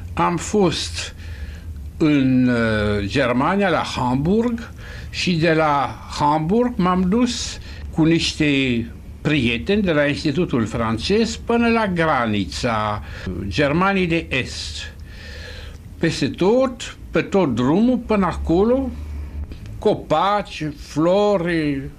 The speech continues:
lume pe șosea, case vesele. Și cum am ajuns la zid? Deodată. Ceva de nepriceput.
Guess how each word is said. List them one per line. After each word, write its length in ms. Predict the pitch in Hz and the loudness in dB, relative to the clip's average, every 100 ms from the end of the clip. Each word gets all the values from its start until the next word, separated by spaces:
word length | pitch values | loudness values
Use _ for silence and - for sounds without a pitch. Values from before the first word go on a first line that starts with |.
| - | -6
lume 540 | 156 175 196 208 190 | 2 4 6 6 4
pe 220 | 175 - 151 | 2 2 -2
șosea, 880 | - 143 - - 175 196 208 202 196 - 190 - - - - - | 0 -2 -2 0 2 2 2 0 -4 -12 -14 -16 -18 -18 -16 -6
case 440 | - 190 185 170 | 0 0 0 0
vesele. 880 | 143 110 147 185 180 196 185 180 170 - - - - - - - - - | 0 2 2 2 0 0 0 0 -2 -6 -16 -18 -18 -16 -16 -18 -18 -18
Și 240 | - - 190 | -14 -6 -6
cum 220 | - 220 | -2 0
am 120 | 190 | 2
ajuns 640 | 165 131 139 135 120 - - - | 2 2 2 2 -2 -8 -10 -12
la 260 | - 135 139 | -4 0 0
zid? 500 | 131 180 220 170 151 | 2 2 2 0 -4
Deodată. 800 | 117 143 185 196 127 95 - - - - - - - - - | -4 0 2 2 0 -4 -8 -10 -10 -10 -12 -14 -14 -14 -10
Ceva 440 | - 175 165 196 | -2 0 2 2
de 280 | 165 170 170 - - - - - | 2 0 0 -8 -14 -14 -14 -8
nepriceput. 1300 | 120 151 202 202 - - - 143 - - - - - | 0 4 4 2 -8 -8 -4 -4 -6 -12 -12 -10 -12